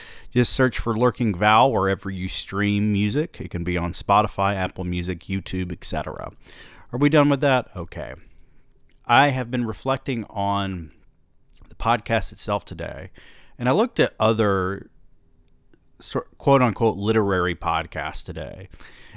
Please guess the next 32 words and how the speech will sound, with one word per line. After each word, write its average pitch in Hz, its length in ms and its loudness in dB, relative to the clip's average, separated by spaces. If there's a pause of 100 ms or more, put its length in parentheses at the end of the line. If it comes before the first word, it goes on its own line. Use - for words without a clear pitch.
And 117 140 2
a 131 60 6
lot 147 180 8
of 151 60 -2
them 127 160 2
are, 101 340 2
are 101 160 2
on 98 120 -2
YouTube 110 380 -2
because 95 380 -6
they 92 140 -2
have 90 180 -4
a 85 80 -6
video 95 440 -2
element 87 500 -4
to - 180 -14
their 82 140 -8
podcast, 80 680 -6
which 90 160 -10
I 87 80 -2
think 85 240 -8
is 87 80 -8
stupid 85 460 -8
because 82 280 -10
the 87 100 -6
whole 98 200 -4
point 92 380 -4
of 87 80 -8
a 90 80 -2
podcast 82 720 -4
is 82 120 -14
that 82 260 -2